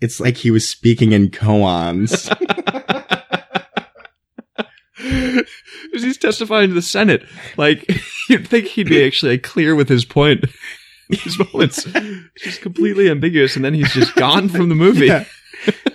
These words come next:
Speaker 1: Right, he's making these very, very abstract claims, and, like, it is, like, so if you're unfamiliar with a koan, you can probably describe them better than I can, Sean.
Speaker 2: I
Speaker 1: Uh,
Speaker 2: don't know. If, I think you might be able to, actually.
Speaker 1: Like,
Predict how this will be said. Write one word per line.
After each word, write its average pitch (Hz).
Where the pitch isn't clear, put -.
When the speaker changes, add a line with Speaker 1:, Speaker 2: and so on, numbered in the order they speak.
Speaker 1:
Right, 165
he's 160
making 165
these 156
very, 175
very 156
abstract 143
claims, 127
and, 110
like, 107
it 120
is, 131
like, 113
so -
if 120
you're 123
unfamiliar 123
with 113
a 98
koan, 98
you 107
can 101
probably 92
describe 87
them 85
better 85
than 85
I 82
can, 78
Sean. 78
Speaker 2:
I -
Speaker 1:
Uh, -
Speaker 2:
don't 160
know. 165
If, 175
I -
think -
you 127
might 151
be -
able -
to, 90
actually. 87
Speaker 1:
Like, 120